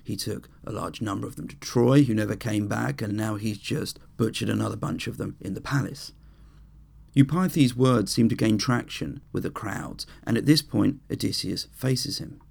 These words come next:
Here's a situation tailor-made for Odysseus to deliver a winning speech upon.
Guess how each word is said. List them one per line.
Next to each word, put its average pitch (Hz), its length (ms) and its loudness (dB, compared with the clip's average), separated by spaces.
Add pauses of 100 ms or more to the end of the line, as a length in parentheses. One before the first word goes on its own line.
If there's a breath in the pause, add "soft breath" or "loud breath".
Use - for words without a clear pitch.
(220)
Here's 226 240 -2
a 202 40 0
situation 123 680 2
tailor-made 156 840 2 (200)
for - 180 -4
Odysseus 113 640 0 (240)
to - 100 -10
deliver 107 580 2
a 98 80 -4
winning 98 360 0
speech - 580 -4
upon. - 380 -12